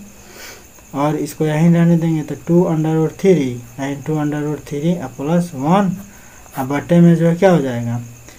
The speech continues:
ए इसका वर्ग, under root three का वर्ग माइनस वन का वर्ग होगा ना, बराबर क्या हो जाएगा,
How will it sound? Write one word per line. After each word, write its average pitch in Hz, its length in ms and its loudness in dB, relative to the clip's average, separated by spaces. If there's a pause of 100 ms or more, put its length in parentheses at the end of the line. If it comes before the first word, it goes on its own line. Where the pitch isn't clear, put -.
(280)
ए 151 380 -2
इसका 170 320 0
वर्ग, 127 300 -2
under 147 240 -2
root 165 200 2
three 170 260 0
का 180 180 2
वर्ग 170 420 4 (1040)
माइनस 156 580 0 (100)
वन 156 240 0
का 175 200 0 (340)
वर्ग 127 240 -4
होगा 190 240 4
ना, 160 360 2 (1500)
बराबर 156 300 2
क्या 190 160 0
हो 165 120 2
जाएगा, 123 400 -4